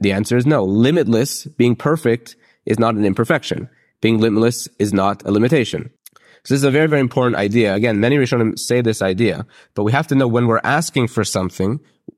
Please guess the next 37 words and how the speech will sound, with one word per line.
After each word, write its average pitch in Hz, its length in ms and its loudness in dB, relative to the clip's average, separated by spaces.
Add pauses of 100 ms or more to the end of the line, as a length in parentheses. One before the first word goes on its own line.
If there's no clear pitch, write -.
are 107 80 -2
we 117 120 0
asking 160 340 -2
for - 20 -2
something 127 240 0
that - 80 -4
actually 120 460 0 (100)
is 104 160 -2
a 104 220 0
legitimate, 117 760 0
coherent 123 480 0
question, 123 400 -2
or 104 60 2
are 120 80 2
we 113 100 2
just 127 240 -2 (480)
putting 143 300 2
words 143 320 2
together 104 480 0 (160)
to - 80 -2
make 117 180 2
it 113 80 -2
sound 104 500 -2 (100)
fancy? - 440 -4 (380)
So 110 340 0
again, 135 280 0
a - 80 -8
four-sided 127 560 0
triangle 127 400 0
is 107 180 0
an 113 80 0
impossibility. 110 600 -2
It's 80 140 -6
not 160 280 0
an 147 60 0
impossibility 113 920 2
like, 98 400 -2